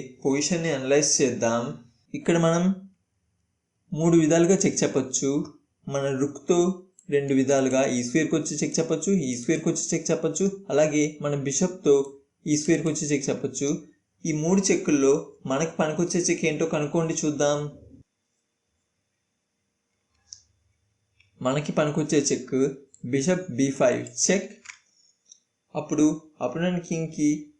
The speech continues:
ఒకే ఒక్క సేఫ్ స్క్వేర్ ఉంటుంది, డీ ఎయిట్, కింగ్ డీ ఎయిట్. ఇప్పుడు మనం ఒక సైలెంట్ మూవ్ వేయాల్సి వస్తది. ఆ సైలెంట్ మూవ్ ఏంటో కనుక్కోండి చూద్దాం.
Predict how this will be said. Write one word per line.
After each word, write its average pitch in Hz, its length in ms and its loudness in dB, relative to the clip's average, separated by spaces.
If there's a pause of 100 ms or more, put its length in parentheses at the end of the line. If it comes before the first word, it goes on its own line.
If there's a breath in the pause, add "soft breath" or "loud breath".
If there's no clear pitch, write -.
(180)
ఒకే 135 240 0
ఒక్క 170 280 0
సేఫ్ 143 320 2
స్క్వేర్ 151 260 2
ఉంటుంది, 131 760 -4 (500)
డీ 135 280 2
ఎయిట్, 147 400 2 (540)
కింగ్ 165 300 0
డీ 156 60 2
ఎయిట్. 143 400 4 (720)
ఇప్పుడు 175 240 0
మనం 170 160 2
ఒక 170 140 0
సైలెంట్ 147 440 0
మూవ్ 170 220 0
వేయాల్సి 139 340 2
వస్తది. 127 640 -4 (280)
ఆ 147 60 -4
సైలెంట్ 147 400 0
మూవ్ 170 160 2
ఏంటో 151 180 0
కనుక్కోండి 156 480 -2
చూద్దాం. 143 580 -4